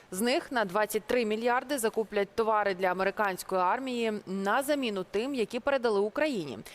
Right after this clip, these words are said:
Ще двадцять три витратять безпосередньо на закупівлю зброї для України. Одинадцять піде на поточні військові операції Сполучених Штатів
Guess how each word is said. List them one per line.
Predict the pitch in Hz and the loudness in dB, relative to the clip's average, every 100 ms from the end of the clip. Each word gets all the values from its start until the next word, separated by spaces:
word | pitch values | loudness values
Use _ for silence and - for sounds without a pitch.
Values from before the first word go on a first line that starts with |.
| - | -14
Ще | - 240 | -2 -2
двадцять | 190 190 214 311 - | 0 0 0 -2 -4
три | - 254 277 | -2 0 2
витратять | 247 - 240 208 185 | 0 2 -2 0 -2
безпосередньо | 165 240 - 226 208 196 196 185 | 0 0 0 -2 2 2 0 0
на | 185 | 0
закупівлю | 185 196 185 202 185 185 | 0 -4 0 0 0 -2
зброї | 165 196 196 202 | 0 2 4 2
для | 226 | 2
України. | 233 247 247 254 233 220 - - - | 0 0 0 0 -2 -4 -12 -8 -2
Одинадцять | 254 254 247 339 349 | 2 2 2 2 -2
піде | - 226 214 240 | -2 -2 0 2
на | 214 | 0
поточні | - 208 247 254 - 208 | -2 -2 0 0 -2 -2
військові | 185 - - 190 | -2 -4 0 2
операції | 170 180 180 269 - 294 | 2 2 2 0 -2 -4
Сполучених | - 214 190 185 - | 0 0 -2 -4 -6
Штатів | - 196 214 226 | 0 0 2 -2